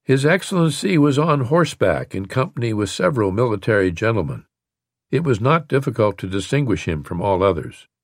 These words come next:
His personal appearance is truly noble and majestic, being tall and well-proportioned. His dress is a blue coat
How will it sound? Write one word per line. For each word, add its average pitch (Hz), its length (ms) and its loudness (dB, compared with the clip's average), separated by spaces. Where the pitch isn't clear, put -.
His 95 160 -4
personal 131 440 -2
appearance 107 500 -2
is 87 140 -8
truly 143 380 -2
noble 104 420 0
and 73 140 -8
majestic, 113 580 -4
being 90 300 -2
tall 110 420 2
and 78 120 -6
well-proportioned. 87 880 -2
His 87 180 -8
dress 113 400 -2
is 87 160 -6
a - 60 -6
blue 107 220 0
coat 110 420 0